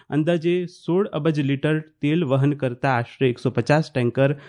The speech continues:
સામુદ્ર ધુનીની બહાર દરિયામાં લાંગરવામાં આવ્યા છે.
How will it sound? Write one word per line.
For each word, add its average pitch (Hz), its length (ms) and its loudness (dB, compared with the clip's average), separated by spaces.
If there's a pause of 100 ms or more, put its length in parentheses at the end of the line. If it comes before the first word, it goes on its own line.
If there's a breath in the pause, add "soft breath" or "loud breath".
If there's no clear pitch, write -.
(120)
સામુદ્ર 156 500 -2
ધુનીની 131 420 0
બહાર 123 360 0
દરિયામાં 135 580 0
લાંગરવામાં 117 560 0
આવ્યા 101 180 -2
છે. - 300 -4